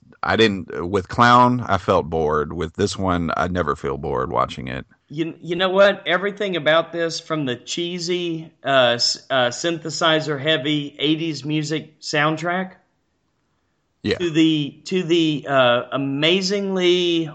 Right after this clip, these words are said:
Speaker 2: weird and surrealistic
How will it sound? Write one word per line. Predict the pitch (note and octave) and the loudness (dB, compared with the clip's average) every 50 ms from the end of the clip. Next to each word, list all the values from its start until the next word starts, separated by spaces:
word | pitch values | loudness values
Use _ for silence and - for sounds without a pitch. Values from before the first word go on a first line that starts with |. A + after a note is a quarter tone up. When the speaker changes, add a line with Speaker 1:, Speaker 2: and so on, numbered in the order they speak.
| - | -12
Speaker 2:
weird | - A#2 A#2+ B2 B2+ D3 E3 E3+ F3 F3+ F3+ F#3 F#3 F3+ E3+ E3+ E3+ D3+ - - _ _ _ _ _ _ _ _ _ - | -16 -16 -14 -6 -2 0 0 2 2 2 2 2 2 0 0 -4 -6 -8 -12 -20 _ _ _ _ _ _ _ _ _ -6
and | C3+ C#3 C#3 C#3 C3+ C3+ C3+ C3 - - - | -4 -2 0 0 0 -2 -2 -4 -8 -12 -14
surrealistic | - - - - F#3 F#3+ F#3+ F3+ F3 F3+ F3 D#3+ D3+ C#3+ D#3 E3+ - - - G#3 G#3+ G#3 G#3 | -10 -6 -4 0 2 4 4 4 2 0 0 0 0 0 0 0 0 -2 0 0 0 0 -2